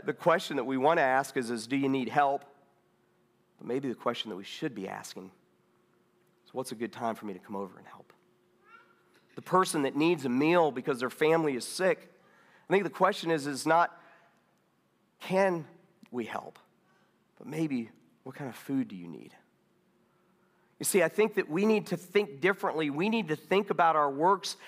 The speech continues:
as part of our faith, as an extension of our faith, so that we can then serve in the best way possible. Matthew chapter five, Jesus tells us to let our light shine. In verses fourteen through sixteen, he says, "You are the,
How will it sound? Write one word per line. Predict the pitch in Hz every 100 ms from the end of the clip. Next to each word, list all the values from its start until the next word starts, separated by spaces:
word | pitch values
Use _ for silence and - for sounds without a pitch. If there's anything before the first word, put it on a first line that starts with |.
| -
as | - 139 - -
part | - - 208 196
of | 160
our | 151
faith, | - 196 190 175
as | 151 151
an |
extension | 147 - - 214 202 202 185
of | 160
our | 151
faith, | - 185 185 175 - -
so | - 175
that | 156
we | 143 170 247
can | 214 - 170
then | 165 170 156
serve | - - 170 185 196 180
in | 165
the | 147
best | 139 151 -
way | 175 165
possible. | 160 135 160 175 160 143 139 _ _ _ _ _ _ _ _ _ _ _ _ - _ _ _ _ -
Matthew | 160 180 165 143 156 - 160 -
chapter | 143 147 139
five, | - 151 165 143
Jesus | 117 143 143 143 123 -
tells | - 143 139
us | 135 123 - - _ _ _ _ _ - _
to | -
let | 127 139
our | 143 123
light | 120 139 -
shine. | - 127 139 131
In | 110
verses | 127 127 110
fourteen | - 143 139 143 143 135 - - -
through | 127
sixteen, | - 147 - 139 131
he | 127
says, | 131 123
"You | 143
are | 160
the, | 131 120